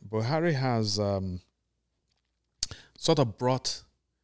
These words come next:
Nigeria's leadership woes to a culmination. Sort of, he's epitomized everything that's wrong about leadership in Nigeria.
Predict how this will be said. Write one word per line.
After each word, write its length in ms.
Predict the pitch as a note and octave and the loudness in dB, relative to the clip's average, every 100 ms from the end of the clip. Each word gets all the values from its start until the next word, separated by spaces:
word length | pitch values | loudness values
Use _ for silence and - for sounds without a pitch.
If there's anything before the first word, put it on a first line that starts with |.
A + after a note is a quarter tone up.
| _ _ _ _ _ _ | _ _ _ _ _ _
Nigeria's 800 | A#2 A2 G2+ B2+ B2+ B2 A#2 - | -4 -4 -2 0 2 0 -2 -6
leadership 600 | G#2 B2 B2+ A2+ B2+ G2 | -2 0 2 0 0 -2
woes 580 | G#2 A2+ G#2 F2+ F2+ - | -2 2 2 0 -6 -8
to 200 | - G#2+ | -2 -2
a 60 | G2+ | -2
culmination. 1000 | - A#2+ A2 A2 A2 A2 G#2+ - E2+ - | -2 2 2 2 0 0 -2 -6 -10 -16
Sort 200 | - A#2+ | -12 -6
of, 360 | G#2+ F#2+ - - | -6 -6 -12 -16
he's 560 | - A2+ G#2+ G2 - - | -6 -2 -2 -2 -2 -2
epitomized 1120 | A2 - - F3 C#3 A#2+ A2+ A2 G#2+ - - - _ _ _ _ | -6 -2 0 2 4 2 2 2 0 -2 -6 -10 _ _ _ _
everything 460 | B2 A#2 A#2+ A#2 G#2 | 2 2 0 0 0
that's 560 | G2+ F#2+ - - - - _ | 0 0 2 2 2 -2 _
wrong 560 | G2+ G2+ A2+ A2 G#2+ G2+ - | -18 0 2 4 2 -4 -6
about 300 | G2 G2 F#2+ | -4 -2 0
leadership 480 | G2+ G2 - G#2 G2 | 0 0 -2 -4 -4
in 120 | F#2 | -6
Nigeria. 600 | F2 F2+ - F2 E2+ | -6 -6 -6 -6 -6